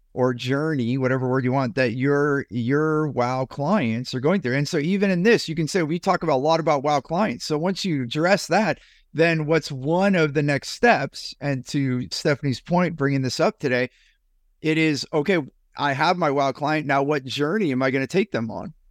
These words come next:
right? So even if you take our lessons, you can see how that breaks down.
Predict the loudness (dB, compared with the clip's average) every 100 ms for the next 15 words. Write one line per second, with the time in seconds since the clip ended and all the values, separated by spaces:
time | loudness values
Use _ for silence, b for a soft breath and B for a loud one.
0 | _ _ _ _ _ _ 2 2 4 2
1 | 2 2 0 0 0 0 0 0 2 2
2 | 2 -2 -4 -6 -6 -6 -6 -4 0 2
3 | 2 0 0 -2 0 0